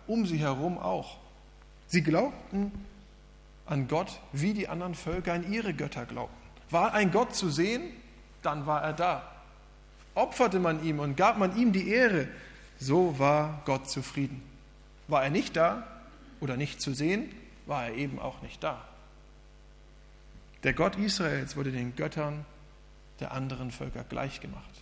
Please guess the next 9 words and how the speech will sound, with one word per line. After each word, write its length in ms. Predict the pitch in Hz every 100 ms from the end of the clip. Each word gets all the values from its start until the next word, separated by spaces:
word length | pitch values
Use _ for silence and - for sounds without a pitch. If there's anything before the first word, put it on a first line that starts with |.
| -
Und 160 | 147
Gott 220 | 131 151 143
wurde 280 | 156 147 139 - -
instrumentalisiert. 1200 | 165 185 - 151 143 135 131 131 127 120 123 - - - - - - - - - - - - - - - - - - - - - - - - - - - - - -
Wenn 120 | 180
ich 120 | 185
zum 200 | - 175
Gottesdienst 640 | 208 262 254 - 233 196 -
gehe 240 | 196 143